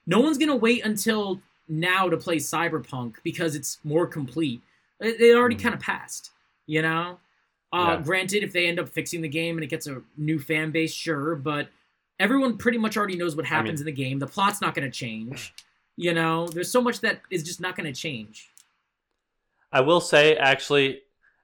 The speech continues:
Speaker 2: you want to be part of the discussion, play current games, unless you're Wooly, who has been going through, like,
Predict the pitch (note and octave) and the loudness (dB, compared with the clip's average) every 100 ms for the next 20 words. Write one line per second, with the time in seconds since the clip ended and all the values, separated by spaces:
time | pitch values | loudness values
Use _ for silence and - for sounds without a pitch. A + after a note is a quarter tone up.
0 | - D3 C#3 C#3+ C3+ C#3 C3 C3+ C3 A#2+ | -8 2 6 6 4 -8 2 4 4 0
1 | A#2 - A#2 A#2 B2 A2+ B2 A2 B2 A2+ | -10 2 4 4 0 0 0 2 2 2
2 | G#2 A2+ A2+ A2 - A2+ A#2 - A#2 G#2 | 2 0 2 0 -2 2 2 2 0 0
3 | G2+ F#2+ E2+ F#2 _ _ _ _ _ - | 0 0 -4 -10 _ _ _ _ _ 2
4 | B2+ A2+ A#2+ A2+ A2+ A2+ G#2+ A#2+ G#2+ G#2 | 4 4 2 4 4 4 2 0 2 4
5 | G2+ | 2